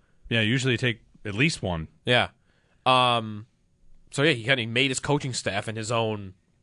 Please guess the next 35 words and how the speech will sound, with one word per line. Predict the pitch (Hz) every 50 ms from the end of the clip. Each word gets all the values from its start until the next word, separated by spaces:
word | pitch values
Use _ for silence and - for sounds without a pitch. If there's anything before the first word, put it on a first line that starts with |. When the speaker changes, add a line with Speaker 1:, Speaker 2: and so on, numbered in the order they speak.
| _ _ _ _ _ _ - - - - -
Speaker 2:
So, | - - 233
some | - - - 240 269
of | 277
that | 247 214 -
could | - 190 175
have | 160 139
been, | 160 151 143 135 127 120 117 113 - _ _ _ _ -
might | 151 175 170
be | 180
hard | 156 165 165 165 170 165 156
to | 147
pluck | 143 - - 151 156 143 - - - - - _ _ _ _ _ _ _ _ _ -
assistant | 110 117 - 151 143 - 143 127
coaches | - 143 135 123 - 123 104 95
from | - - 147 156 170
the | 147
Bills. | 117 101 87 92 120 - - - - _ _ _ _ _ _ _ _ _ _ _ _ _ _ _ _ _ _ _ _ _ _ _ _ _ _ _ _ -
I | 139
mean, | 143 139 135
they | 135 143
got | 135 151 147 139 143 - -
the | 143
Bills | 131 135 139 135 127
O-line | 139 120 113 120 131 143 143
coach, | 120 127 110 110 107 -
right? | 123 120 123
Bobby | 117 123 123 123 127
Johnson | 123 120 120 107 120 123 - 143 127 131
went | 131 135 131
over. | 131 127 127 127 139 139 139 - - - - - - - -
Um, | - 120 117 110 107 104 101 101 95 _ _ _ _ _ _ -
but | - 123
otherwise, | 151 190 180 131 110 101 98 92 -
yeah. | 120 101 92 - -
I, | 151 165